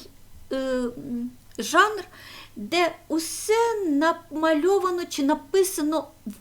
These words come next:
одному кольорі, різні відтінки одного і того ж кольору. Красиво, звичайно,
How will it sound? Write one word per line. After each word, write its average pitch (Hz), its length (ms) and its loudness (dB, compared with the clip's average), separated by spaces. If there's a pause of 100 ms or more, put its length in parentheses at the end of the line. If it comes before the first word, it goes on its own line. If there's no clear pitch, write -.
одному 349 500 -4
кольорі, 214 640 -4 (320)
різні 294 480 4
відтінки 370 800 -2
одного 320 460 -2
і 311 60 0
того 302 300 -6
ж 294 160 -10
кольору. 226 460 -6 (960)
Красиво, 269 520 -4
звичайно, 233 640 -8